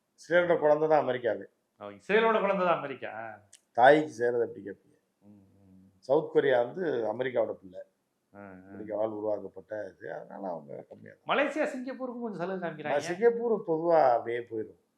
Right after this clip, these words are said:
Speaker 1: யார்கிட்டயும் பஞ்சாயத்து பண்ணாம போயிடும். மலேசியா ஆரம்பத்துல இருந்து அப்படியே போறதுனால அவர்கள் சில இதெல்லாம் வாங்கிக்கிறாங்க.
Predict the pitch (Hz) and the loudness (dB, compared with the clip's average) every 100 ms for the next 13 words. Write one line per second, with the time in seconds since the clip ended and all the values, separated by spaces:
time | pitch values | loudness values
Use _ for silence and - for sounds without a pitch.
0 | _ 107 104 107 101 98 104 - 98 98 | _ -8 -6 -10 -12 -8 -8 -8 _ -20
1 | 95 _ - - _ _ _ _ - 175 | -20 _ -20 -20 _ _ _ _ -2 0
2 | 220 202 147 156 165 151 156 156 139 143 | 2 6 6 6 2 -2 0 0 0 -2
3 | 143 135 131 131 139 127 123 123 117 - | -4 -2 0 0 2 2 0 -6 -12 -18
4 | _ - _ - 104 101 95 101 104 - | _ -20 _ -16 -10 -10 -10 -12 -14 -18
5 | - 101 98 95 92 _ _ _ | -20 -20 -20 -20 _ _ _ _